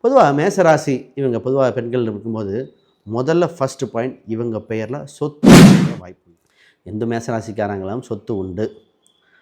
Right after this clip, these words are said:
நிர்வாக திறமை உள்ள பெண்கள்.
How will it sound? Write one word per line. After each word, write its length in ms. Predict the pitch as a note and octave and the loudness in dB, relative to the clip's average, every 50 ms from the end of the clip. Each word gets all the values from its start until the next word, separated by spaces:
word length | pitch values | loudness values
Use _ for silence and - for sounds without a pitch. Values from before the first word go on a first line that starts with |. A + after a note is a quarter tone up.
| _ _ _ _ _ _ _ _ _ _ _ _ | _ _ _ _ _ _ _ _ _ _ _ _
நிர்வாக 540 | - G2+ A2+ B2+ D3 D3+ D#3 D#3 C#3+ D3+ D3 | -10 -6 -4 -2 -2 0 0 0 -2 -4 -6
திறமை 320 | D3+ - A2 G#2+ G#2+ G#2+ | -6 -6 -6 -6 -6 -6
உள்ள 200 | G2+ F#2+ G2+ A#2+ | -6 -6 -6 -8
பெண்கள். 440 | B2 - - F#2 G2 G2 F2 F#2 - | -8 -10 -12 -12 -10 -10 -12 -14 -16